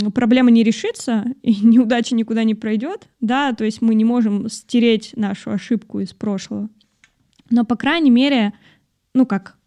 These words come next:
я это замечаю, после молитвы становится легче. Легче от того, что вы просто кому-то это высказали, просто открыли свое сердце.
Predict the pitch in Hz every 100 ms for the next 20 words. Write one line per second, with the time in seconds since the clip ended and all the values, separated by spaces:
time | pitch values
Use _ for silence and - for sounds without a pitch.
0 | _ 226 214 202 185 190 202 190 285 277
1 | - 247 277 226 208 240 269 220 - 214
2 | 240 202 - 180 208 208 - - _ _
3 | _ _ _ - 240 302 - 226 214 208
4 | 226 269 - 226 214 - - - - _
5 | _ 240 302 254 294 285 269 240 240 262
6 | 226 208 214 254 330 - 247 208 208 196
7 | 208 233 - 226 220 208 202 202 - 214
8 | - - 247 254 214 202 202 - - 202
9 | 202 - 240 262 - 226 208